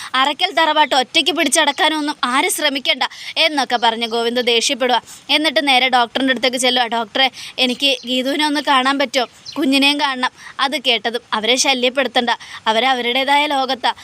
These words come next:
എന്നും ഡോക്ടർ പറയണം. "ഡോക്ടറെ, ഞാൻ അവരുടെ അടുത്തേക്ക് പോവില്ല, എനിക്കൊന്ന് കണ്ടാൽ മതി, അകത്തേക്ക് കയറാൻ അലൗഡ് ഇല്ല ഗോവിന്ദ്" എന്നും ഡോക്ടർ ഇത് കേട്ടതും, "ഞാൻ പറഞ്ഞല്ലോ, ഞാൻ പുറത്തു നിന്ന് കണ്ടോളാം, ഒരു നോക്ക്,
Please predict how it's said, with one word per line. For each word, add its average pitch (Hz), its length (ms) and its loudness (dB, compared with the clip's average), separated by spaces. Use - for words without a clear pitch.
എന്നും 277 320 0
ഡോക്ടർ 220 300 -2
പറയണം. 226 400 2
"ഡോക്ടറെ, 220 360 -2
ഞാൻ 240 160 0
അവരുടെ 277 220 2
അടുത്തേക്ക് 269 400 0
പോവില്ല, 269 360 0
എനിക്കൊന്ന് 294 420 0
കണ്ടാൽ 277 360 2
മതി, 285 180 0
അകത്തേക്ക് 226 480 -2
കയറാൻ 269 380 2
അലൗഡ് 254 360 0
ഇല്ല 285 180 -2
ഗോവിന്ദ്" 240 380 -2
എന്നും 269 240 0
ഡോക്ടർ 220 320 2
ഇത് 226 160 0
കേട്ടതും, 226 440 -2
"ഞാൻ 233 200 0
പറഞ്ഞല്ലോ, 269 480 2
ഞാൻ 294 140 -2
പുറത്തു 285 360 0
നിന്ന് 320 240 2
കണ്ടോളാം, 254 480 2
ഒരു 277 180 4
നോക്ക്, 302 360 0